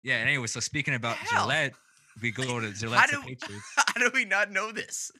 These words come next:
Speaker 2: <laughs>
Speaker 1: I mean, it's, it's a painter. It's not, like, the most gratifying
Speaker 2: No,
Speaker 1: job
Speaker 2: that's an
Speaker 1: of the
Speaker 2: awesome story. That's a
Speaker 1: Yeah, yeah.
Speaker 2: <laughs> painting's
Speaker 1: Yeah.
Speaker 2: hard as shit.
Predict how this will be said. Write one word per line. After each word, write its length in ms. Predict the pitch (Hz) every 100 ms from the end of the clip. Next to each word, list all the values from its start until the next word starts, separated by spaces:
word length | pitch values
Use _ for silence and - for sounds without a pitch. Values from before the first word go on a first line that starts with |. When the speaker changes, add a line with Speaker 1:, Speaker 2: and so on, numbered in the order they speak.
| _ 453 - _
Speaker 2:
<laughs> 180 | - -
Speaker 1:
I 80 | 139
mean, 160 | 117 92
it's, 160 | 123 -
it's 380 | 127 131 120 120
a 40 |
painter. 320 | - 117 117
It's 100 | 95
not, 80 | 110
like, 140 | 110
the 80 | -
most 320 | 95 101 95
gratifying 500 | - 101 101 - 101
Speaker 2:
No, 60 | 95
Speaker 1:
job 220 | 285 285 202
Speaker 2:
that's 220 | 214 233
an 100 | 214
Speaker 1:
of 140 | - 170
the 0 |
Speaker 2:
awesome 380 | 208 - 196 160
story. 600 | - 175 143 113 98 104 _ _
That's 220 | 180 190
a 100 | 202
Speaker 1:
Yeah, 80 | 113
yeah. 160 | 110 104 98 _
Speaker 2:
<laughs> 300 | - - _
painting's 340 | 202 214 190 131
Speaker 1:
Yeah. 0 |
Speaker 2:
hard 340 | 123 190 196
as 100 | 175
shit. 360 | - 220 196